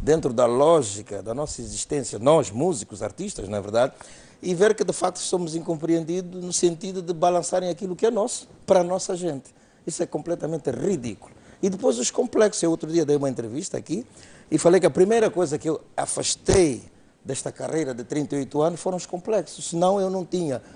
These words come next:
eh, a projeção que tive artisticamente lá fora. É, lá fora andar os americanos com o jazz, quer dizer,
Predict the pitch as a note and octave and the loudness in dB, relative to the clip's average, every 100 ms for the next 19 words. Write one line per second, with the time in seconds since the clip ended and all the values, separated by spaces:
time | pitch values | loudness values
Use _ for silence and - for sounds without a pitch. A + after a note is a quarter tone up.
0 | - - B2+ - - F3 D#3+ D3+ D#3 - | -18 -2 0 0 0 0 0 2 0 2
1 | E3 D#3 D#3+ F#3 E3 D3+ F3 - F3+ E3 | 0 0 -4 -4 -2 -4 -4 -8 -6 -4
2 | E3 E3+ F3 - D#3+ D3 - - _ _ | -4 -4 -4 -4 -4 -6 -10 -20 _ _
3 | _ D#3 D#3+ F3 - C3+ C#3 B2 A#2 G#2+ | _ 2 4 2 2 2 2 0 -2 -6
4 | G2+ G#2 C#3 C3 - A#2 G2+ C3+ G3+ F3+ | -8 -4 -2 -2 -8 -10 -4 0 0 -2
5 | A2+ - A#2 B2 A2+ | -8 -12 -6 -4 -4